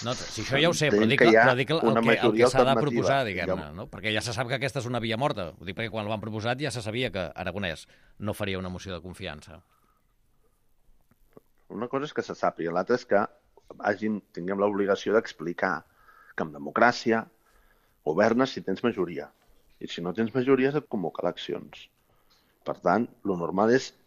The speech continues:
Speaker 2: verificar si hi ha una majoria. I això es fa a través d'una moció de confiança. La moció de censura, Catalunya és un candidat alternatiu, se'n diu constructiva, que vol dir que
Speaker 1: Mhm.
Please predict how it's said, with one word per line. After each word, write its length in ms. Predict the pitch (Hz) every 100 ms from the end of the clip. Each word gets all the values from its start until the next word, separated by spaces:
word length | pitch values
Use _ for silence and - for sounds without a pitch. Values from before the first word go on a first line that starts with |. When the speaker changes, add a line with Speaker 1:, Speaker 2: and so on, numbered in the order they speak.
| _ -
Speaker 2:
verificar 520 | 87 - - - 113
si 120 | -
hi 40 | 101
ha 40 |
una 80 | 113
majoria. 500 | 113 95 78 76 67 90
I 100 | 82
això 240 | 87 -
es 120 | - -
fa 140 | 104
a 60 | 87
través 420 | 87 90 131 - _ - _ _ _
d'una 220 | 95 98
moció 280 | 98 - 117
de 100 | 120
confiança. 640 | 104 90 - 85 82 - - - _ - - -
La 60 | 73
moció 240 | 76 95
de 60 | 123
censura, 580 | - 120 - 139 117 131 - _ - -
Catalunya 520 | - - 78 - 113 113
és 60 | 117
un 60 | 113
candidat 360 | 92 87 92 101
alternatiu, 720 | 98 95 101 110 123 131 143 -
se'n 160 | 80 82
diu 100 | 92
constructiva, 640 | 107 - 95 - 131 139
que 80 | 110 95
vol 140 | 92
dir 140 | 107 -
que 120 | 107
Speaker 1:
Mhm. 220 | 113